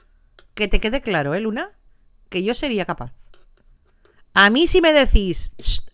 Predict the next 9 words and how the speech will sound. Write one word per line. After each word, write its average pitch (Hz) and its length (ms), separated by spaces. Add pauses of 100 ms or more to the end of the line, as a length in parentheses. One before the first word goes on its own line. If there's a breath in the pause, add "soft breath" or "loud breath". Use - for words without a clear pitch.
Amparo, 233 540 (320)
a 214 100
las 220 220
seis", 403 500 (1120)
bueno, 262 320
pues 202 140
a 151 80
las 143 80
seis. 233 420